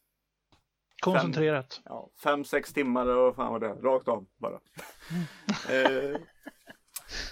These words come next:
Speaker 2: nej, så det märks också att det är, eh, Jakob och Frida från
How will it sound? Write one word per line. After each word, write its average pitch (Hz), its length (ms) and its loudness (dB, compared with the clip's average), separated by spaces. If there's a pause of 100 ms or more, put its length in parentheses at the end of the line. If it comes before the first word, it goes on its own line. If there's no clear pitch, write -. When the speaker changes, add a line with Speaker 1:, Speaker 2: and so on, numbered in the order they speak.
(120)
Speaker 2:
nej, 165 300 4
så 185 160 0 (540)
det 160 200 6
märks 156 300 2
också 135 320 4
att 123 160 -4
det 127 180 4
är, 120 300 4
eh, 117 880 0
Jakob 117 560 -2
och 113 180 -2
Frida 113 340 0
från 110 340 -6